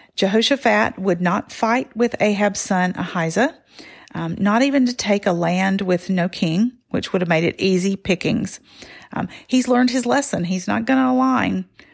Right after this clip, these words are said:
with people who are unfaithful again. Ahaziah comes to power in Israel in Jehoshaphat's seventh year.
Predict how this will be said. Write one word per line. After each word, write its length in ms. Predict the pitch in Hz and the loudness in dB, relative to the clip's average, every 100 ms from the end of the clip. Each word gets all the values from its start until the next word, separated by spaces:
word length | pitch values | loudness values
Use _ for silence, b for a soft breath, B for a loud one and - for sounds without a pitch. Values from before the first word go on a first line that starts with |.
| b - | b -2
with 320 | 175 165 - - | -2 -2 -8 -8
people 280 | - 190 190 | -2 0 2
who 80 | 196 | 2
are 80 | 185 | 2
unfaithful 520 | 175 175 147 - - | 2 0 -2 -2 -4
again. 380 | - - - - _ B B B B B B - | -4 -6 -6 -10 _ B B B B B B 0
Ahaziah 640 | 233 262 240 233 277 370 - | 2 2 2 2 0 -2 -4
comes 280 | 233 214 | -2 -2
to 100 | - | -4
power 420 | - - 208 208 202 | -10 -4 -2 0 0
in 200 | 196 190 | 0 -2
Israel 680 | 185 185 196 185 180 175 B B B | -2 -2 0 2 0 -2 B B B
in 180 | 190 175 | -2 0
Jehoshaphat's 840 | 170 165 196 - 196 190 165 - - | 0 0 0 0 -2 0 0 0 -4
seventh 560 | - 175 170 226 - | 0 0 0 -2 -2
year. 360 | 220 226 226 | 0 0 0